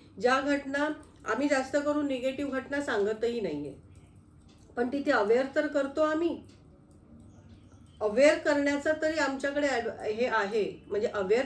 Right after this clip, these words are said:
तरी आम्ही त्यांना करतो की, "बाबा, ह्या घटना करू नका." लग्न नाही केल्याने काय होणार आहे? तुमचा मुलगा आता तुमच्याकडे असला असता की नाही?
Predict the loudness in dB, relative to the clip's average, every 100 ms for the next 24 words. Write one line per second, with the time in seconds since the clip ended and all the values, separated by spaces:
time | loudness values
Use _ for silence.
0 | 0 -2 0 -2 -2 -4 -4 -4 -4 -4
1 | -4 -4 -4 -6 -4 -8 -14 -20 -14 -8
2 | -4 -4 -4 -4 -4 -4 0 0 0 -2
3 | -2 -2 -4 -4 -10 -20 -20 -20 -20 -20
4 | -20 -20 -20 -20 -20 -20 -4 0 2 2
5 | 2 2 0 -2 0 2 0 0 0 2
6 | 0 2 2 0 -2 -8 -20 -12 -6 -2
7 | 0 0 2 0 0 -2 -4 -6 -6 -4
8 | -4 -4 -6 -6 -6 -12 -12 -10